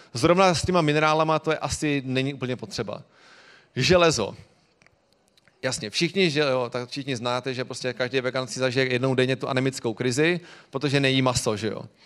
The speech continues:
Netrpí. Vegani opravdu netrpí více na anémii. Na anémii trpí ti, kteří všechny své potraviny zaj-, zaj-, zapijí zeleným čajem.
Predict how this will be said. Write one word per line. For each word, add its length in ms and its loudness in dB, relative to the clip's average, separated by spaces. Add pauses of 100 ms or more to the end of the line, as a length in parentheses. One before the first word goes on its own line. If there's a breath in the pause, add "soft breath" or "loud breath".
(2000 loud breath)
Netrpí. 600 0
Vegani 380 2
opravdu 300 4
netrpí 540 2
více 580 2
na 100 0
anémii. 640 0 (260)
Na 140 4
anémii 260 2
trpí 320 -4
ti, 180 0
kteří 320 -2
všechny 280 -2
své 180 0
potraviny 520 0
zaj-, 360 -2
zaj-, 360 0
zapijí 640 -4
zeleným 400 2
čajem. 560 0